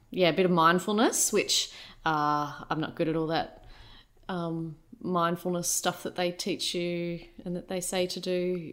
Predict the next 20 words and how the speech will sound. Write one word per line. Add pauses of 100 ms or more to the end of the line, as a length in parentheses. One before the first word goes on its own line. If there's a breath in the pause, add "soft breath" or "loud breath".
(120)
you
know,
organically,
but
I
like
painting
and
I
like (260)
being
out (260)
with (280)
animals
and
things,
so (400)
that's
my
thing.